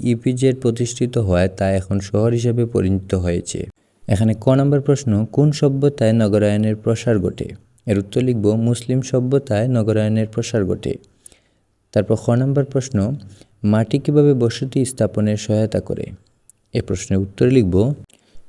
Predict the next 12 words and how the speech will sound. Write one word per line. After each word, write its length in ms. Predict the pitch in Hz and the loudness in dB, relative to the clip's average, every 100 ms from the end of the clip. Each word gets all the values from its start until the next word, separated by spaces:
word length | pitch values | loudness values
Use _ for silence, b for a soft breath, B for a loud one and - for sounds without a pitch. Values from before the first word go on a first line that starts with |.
| - | 2
মাটির 400 | 101 98 113 110 | 2 2 0 2
উর্বর 320 | 127 123 139 - | 4 6 4 2
শক্তির 320 | 139 - 139 | -4 0 2
উপর 260 | 113 - 95 | 2 4 2
নির্ভর 360 | 107 107 107 117 | 4 2 2 0
করে 200 | 117 117 107 | 2 2 2
বসতি 360 | 104 - 113 120 | 0 -2 -2 -2
স্থাপন 380 | - 101 95 104 | -2 -4 -2 -2
করা 240 | 104 92 80 | 0 0 0
হয়। 200 | 78 73 92 - _ _ - - | -2 -4 -8 -16 _ _ -10 4
উর্বর 380 | 117 107 110 107 | 6 6 4 4
মাটিতে 460 | 107 104 123 - | 2 0 -2 2